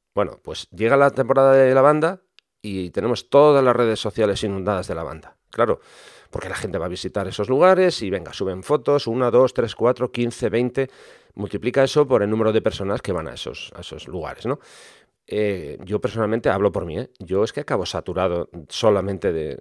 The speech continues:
<laughs> en esa temporada de ver este tipo de fotos. Y sin embargo, si llega el mes de octubre y veo una foto de la banda, oh, pues me llama la atención. Me llama la atención porque es una sobre...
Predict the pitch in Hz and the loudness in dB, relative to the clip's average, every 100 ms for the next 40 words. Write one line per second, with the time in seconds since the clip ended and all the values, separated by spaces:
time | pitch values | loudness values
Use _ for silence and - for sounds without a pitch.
0 | - - - - 101 - 101 101 92 98 | -14 -14 -12 -6 -4 -2 0 -2 0 0
1 | 113 120 90 98 98 87 - 78 - 131 | 2 2 0 -2 -4 -8 -6 -4 -4 -4
2 | 87 - - - - 120 107 104 135 185 | -6 -12 -20 -20 -10 -6 -2 0 2 4
3 | 131 - - 104 98 139 170 170 165 160 | 4 2 -4 -4 -2 0 2 2 2 2
4 | 160 135 156 151 151 147 - 175 92 - | 0 0 0 2 2 2 6 6 6 -4
5 | _ 117 107 147 147 139 156 147 139 147 | _ 0 2 4 2 0 2 4 4 2
6 | 151 160 - _ _ _ _ _ - 78 | 0 -6 -8 _ _ _ _ _ -10 -10
7 | _ _ 92 87 92 98 80 78 69 87 | _ _ -10 -4 -2 -2 -2 -8 -6 -8
8 | - _ _ _ _ _ _ 90 107 139 | -8 _ _ _ _ _ _ 0 2 4
9 | 165 151 180 139 156 - 180 160 202 - | 2 2 0 0 -2 2 4 4 0 -6
10 | _ _ _ _ _ _ _ - - 113 | _ _ _ _ _ _ _ -14 0 2
11 | 104 98 | 4 2